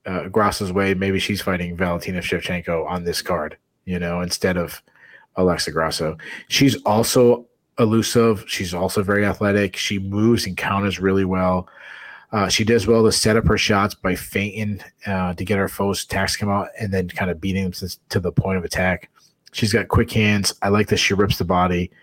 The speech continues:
Some of the best kicks in the division. She targets the calves. Uh, she doesn't check leg kicks. Um, one of her,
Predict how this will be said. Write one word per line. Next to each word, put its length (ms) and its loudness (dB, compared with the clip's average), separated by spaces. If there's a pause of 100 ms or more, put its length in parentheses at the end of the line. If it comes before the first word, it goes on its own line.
(320)
Some 240 2
of 40 8
the 60 4
best 420 0
kicks 300 -2
in 80 2
the 80 2
division. 400 2
She 160 -2
targets 360 0
the 60 -6
calves. 580 -2 (500)
Uh, 180 0
she 140 4
doesn't 200 6
check 360 0
leg 180 4
kicks. 480 0 (180)
Um, 380 0
one 140 4
of 60 2
her, 200 4